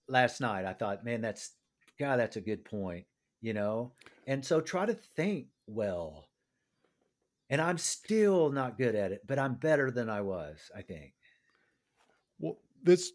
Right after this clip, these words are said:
Speaker 2: leads into the, the things we've talked about before, the Grace Mott principles. There, the other things we can address are the things that are not often addressed in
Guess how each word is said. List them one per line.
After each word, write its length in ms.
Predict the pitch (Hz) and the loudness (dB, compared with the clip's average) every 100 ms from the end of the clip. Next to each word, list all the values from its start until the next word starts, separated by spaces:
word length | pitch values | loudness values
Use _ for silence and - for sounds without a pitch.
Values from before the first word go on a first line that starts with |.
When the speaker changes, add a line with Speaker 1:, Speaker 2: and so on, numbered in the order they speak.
| _ | _
Speaker 2:
leads 280 | 160 185 151 | 4 6 6
into 280 | 175 170 156 | 2 2 0
the, 220 | 123 127 - - | -2 -4 -8 -6
the 340 | 147 131 120 120 | -2 0 -2 0
things 200 | - 175 | 4 4
we've 140 | 147 151 | 2 2
talked 240 | 165 151 | 4 4
about 200 | 135 123 | 0 -4
before, 340 | 123 - 180 139 | -4 2 4 4
the 200 | 123 117 _ _ | 0 -6 _ _
Grace 260 | - 143 139 | -2 -2 0
Mott 180 | 131 - | -6 -4
principles. 440 | 165 160 135 127 | -6 -6 -6 -4
There, 240 | 139 131 120 _ _ _ _ _ _ _ _ _ _ | -2 -2 -6 _ _ _ _ _ _ _ _ _ _
the 260 | 156 139 - - | 0 0 -2 2
other 460 | 180 202 160 151 185 | 6 8 6 4 0
things 260 | 180 170 151 | 2 2 0
we 100 | 147 | -2
can 140 | 131 | -4
address 400 | 123 170 196 - | -2 0 0 -2
are 300 | 127 117 117 _ _ _ _ _ _ _ _ _ _ | -4 -4 -8 _ _ _ _ _ _ _ _ _ _
the 120 | 135 | -8
things 260 | - 156 127 | -2 -2 -2
that 100 | 123 | -4
are 80 | |
not 180 | 135 143 | 0 0
often 440 | 139 135 131 117 113 - | 0 -2 -6 -10 -12 -14
addressed 460 | 107 143 139 - | -4 -2 -2 -4
in 220 | 117 104 | -10 -12